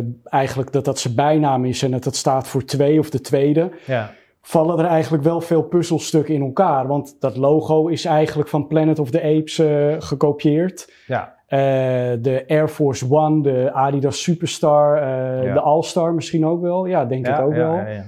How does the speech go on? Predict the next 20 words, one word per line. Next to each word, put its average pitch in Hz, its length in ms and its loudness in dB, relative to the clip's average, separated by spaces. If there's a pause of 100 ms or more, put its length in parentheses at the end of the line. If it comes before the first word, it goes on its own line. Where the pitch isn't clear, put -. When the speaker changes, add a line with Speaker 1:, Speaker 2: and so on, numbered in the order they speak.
(120)
Speaker 1:
De - 100 -6
Puma 165 380 2
Suede, 156 500 0
al 185 220 2
die 170 120 0
modellen 147 360 4
Speaker 2:
Ja. 135 60 -2
Speaker 1:
die 131 100 -6
zijn 139 220 -2
door 131 140 -2
Bathing 143 420 0
Ape 131 340 -4 (300)
gewoon, 147 380 0 (100)
nou 131 260 0
ja, 123 280 -4
bijna 165 520 2
één 196 260 2
op 190 180 0
één 147 280 2
geript. 143 680 0